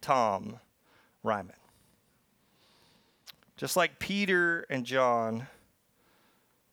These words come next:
the boldness of two ordinary men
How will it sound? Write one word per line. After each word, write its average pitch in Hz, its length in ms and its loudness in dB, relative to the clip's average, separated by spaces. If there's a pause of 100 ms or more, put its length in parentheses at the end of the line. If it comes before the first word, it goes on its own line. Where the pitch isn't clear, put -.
(540)
the 123 80 -10
boldness 156 500 0
of 123 200 -14
two 190 480 -6
ordinary 143 760 -4
men 123 640 -4